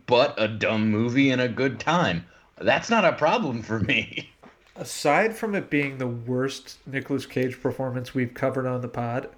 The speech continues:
Speaker 2: and this is his worst performance, this was him, like,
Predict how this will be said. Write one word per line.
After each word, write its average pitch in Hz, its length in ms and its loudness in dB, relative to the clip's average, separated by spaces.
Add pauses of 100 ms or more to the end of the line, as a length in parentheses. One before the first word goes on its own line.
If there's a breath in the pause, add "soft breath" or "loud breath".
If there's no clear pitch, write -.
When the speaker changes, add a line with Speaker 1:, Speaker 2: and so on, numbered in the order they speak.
(340 soft breath)
Speaker 2:
and 127 200 -6
this 139 240 2
is 131 300 0
his 120 200 -4
worst 123 260 -4
performance, 123 560 -8
this 156 300 4
was 151 200 2
him, 127 420 -2 (420 soft breath)
like, 123 380 -4